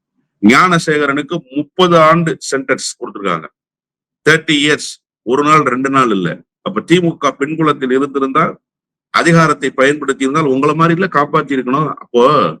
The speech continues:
உண்மை என்னன்றது நாட்டு மக்களுக்கு தெரிஞ்சு போச்சா? இந்த அரசு எவ்வளவு வேகமாக செயல்பட்டு இருக்குங்கிறது நாட்டு மக்களுக்கு தெரிஞ்சு போச்சா? என்றைக்காக இருந்தாலும் உண்மை வெளிவந்தே தீரும். பொய் சில காலம் ஆட்டம் போடுவதை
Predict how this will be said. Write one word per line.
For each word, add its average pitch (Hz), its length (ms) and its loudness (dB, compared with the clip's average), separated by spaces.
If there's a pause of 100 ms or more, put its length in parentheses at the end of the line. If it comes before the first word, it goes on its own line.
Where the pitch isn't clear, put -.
(320)
உண்மை 170 420 4
என்னன்றது 147 460 0
நாட்டு 143 320 2
மக்களுக்கு 127 480 -4
தெரிஞ்சு 135 240 -2
போச்சா? 123 440 0 (580)
இந்த 151 240 2
அரசு 185 320 0
எவ்வளவு 156 440 0
வேகமாக 185 520 0
செயல்பட்டு 156 500 -2
இருக்குங்கிறது 139 400 -4
நாட்டு 143 280 -2
மக்களுக்கு 135 440 -4
தெரிஞ்சு 139 200 -4
போச்சா? 135 420 -2 (420)
என்றைக்காக 147 720 0
இருந்தாலும் 135 580 0
உண்மை 131 340 -2
வெளிவந்தே 135 680 0
தீரும். 123 340 -4
பொய் 160 200 4
சில 143 280 -2
காலம் 156 340 2
ஆட்டம் 131 320 -2
போடுவதை 117 420 0